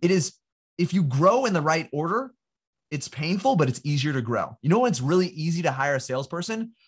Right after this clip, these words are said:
When your calendar is booked out and you've got all of these leads knocking on your door saying, like, "Can I talk with you?"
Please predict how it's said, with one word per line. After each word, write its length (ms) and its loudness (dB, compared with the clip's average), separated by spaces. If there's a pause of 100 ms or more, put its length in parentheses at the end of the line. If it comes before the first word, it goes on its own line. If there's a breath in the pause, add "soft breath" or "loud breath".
When 260 4
your 160 6
calendar 560 2
is 100 0
booked 280 -4
out 260 0 (180 soft breath)
and 140 -2
you've 100 0
got 260 0
all 280 0
of 100 -2
these 220 -6
leads 320 -6
knocking 320 -4
on 140 -4
your 100 -8
door 300 -2
saying, 280 -6
like, 200 -8
"Can 160 -6
I 80 -2
talk 240 0
with 160 -10
you?" 60 -18